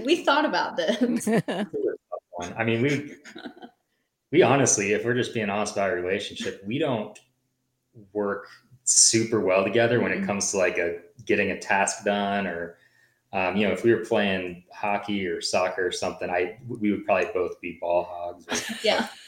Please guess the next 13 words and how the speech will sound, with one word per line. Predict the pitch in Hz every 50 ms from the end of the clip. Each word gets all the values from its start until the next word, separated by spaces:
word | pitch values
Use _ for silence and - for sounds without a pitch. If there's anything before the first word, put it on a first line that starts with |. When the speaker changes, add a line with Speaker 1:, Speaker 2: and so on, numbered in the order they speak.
| -
Speaker 3:
puck | - 92 - -
hogs | - 92 90 87 92 95 92
or | 90 90
whatever. | 90 92 95 95 98 98 _ _ _ _ _ - -
Speaker 1:
Yeah. | - 190 180 175 - - - _ -
Speaker 3:
Um, | 113 113 107 104 104 98
so | - - 143 131 131 131 127
we | 131 175 208 208 -
came | - 233 185 165
up | 160 - -
with | 208 208 - - -
bowling. | 180 - 110 117 110 - - - _ _ _ _ _ _ _ _ -
Um, | 101 98 95 92 92 90 87 87